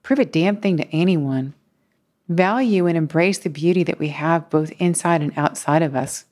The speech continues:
It doesn't mean being a shallow person. It just means that we need, need to, like, adopt our femininity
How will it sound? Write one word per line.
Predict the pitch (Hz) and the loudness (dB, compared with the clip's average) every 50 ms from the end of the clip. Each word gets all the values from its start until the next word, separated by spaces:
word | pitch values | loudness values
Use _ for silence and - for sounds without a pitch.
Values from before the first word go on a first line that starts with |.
| _ _ _ _ _ _ _ _ _ - | _ _ _ _ _ _ _ _ _ 0
It | 196 | 2
doesn't | 208 294 320 247 208 | 2 2 0 0 0
mean | 180 185 196 214 226 220 196 | 2 2 2 2 2 2 2
being | 185 180 165 | 0 0 0
a | 165 156 | 0 0
shallow | - 170 160 160 165 160 | 0 0 0 0 0 -2
person. | 165 - - 175 175 - - 185 | -2 0 0 0 0 0 -4 -4
It | 175 | -2
just | 185 190 185 - | -2 -2 -2 0
means | 170 175 185 190 170 | 0 2 2 2 2
that | 180 - | 0 -2
we | 175 165 | -2 -2
need, | 160 160 156 - - 302 | -2 -2 -2 -4 -6 -4
need | 226 175 185 190 180 - | 0 2 2 2 0 0
to, | - 180 | 0 2
like, | 170 165 156 151 - - - - - - - - | 2 2 0 -2 -6 -14 -20 -20 -20 -20 -8 -4
adopt | - 196 185 160 190 175 185 220 220 - | -2 -2 0 2 2 2 2 0 0 0
our | 214 202 | 0 0
femininity | - - 208 202 208 196 226 240 254 202 175 160 170 175 175 | 2 2 2 2 2 2 2 2 2 2 2 2 2 0 -2